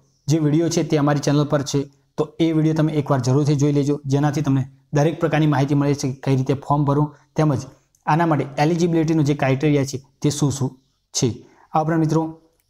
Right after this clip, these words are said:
જે સીમાંત ખેડૂતો છે તેમજ જે ખેત મજૂરો છે તેમને સ્માર્ટ હેન્ડ ટૂલ કિટ, એટલે કે જે ખેતીમાં કામ કરવા માટેના જે નાના ટૂલ હોય છે તેની ખરીદી માટે પણ જે સરકાર સહાય આપે છે તે નેવું ટકા સુધીની સહાય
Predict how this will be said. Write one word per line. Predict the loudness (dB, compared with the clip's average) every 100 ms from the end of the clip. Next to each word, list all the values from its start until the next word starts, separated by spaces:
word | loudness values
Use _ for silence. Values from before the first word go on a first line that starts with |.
| -4
જે | -2 -2 -6 -16 _ _ _ _ -6
સીમાંત | 0 2 2 2 0
ખેડૂતો | 0 2 2 2
છે | -2 -2 -12 -6 -2
તેમજ | 0 2
જે | 0 0
ખેત | -2 0 2
મજૂરો | 2 2 2
છે | 2 0
તેમને | 0 -2 -4 -12 _ -6 -2
સ્માર્ટ | 0 2 0 -2 -4 0
હેન્ડ | 0 0 0
ટૂલ | -2 -2 -4
કિટ, | -4 -4 -8 -6 0
એટલે | 0 0
કે | 0
જે | -4 -6 -20 _ -6
ખેતીમાં | -2 0 0 0 0
કામ | 0 0
કરવા | 0 0
માટેના | 0 0
જે | 0 2
નાના | 2 2 2
ટૂલ | 0 2 0
હોય | -2
છે | -6 -14 _ _ -2
તેની | 0 0
ખરીદી | 0 0 2
માટે | 2 0
પણ | 0 0
જે | -2 -8 -10 -4
સરકાર | -2 0 0
સહાય | 2 2
આપે | 2 0
છે | -4 -4
તે | -4 -4 -10 _ _ _ _ _ 0 2
નેવું | 2 2 0
ટકા | -2 -2
સુધીની | 0 0 0 0
સહાય | 0 0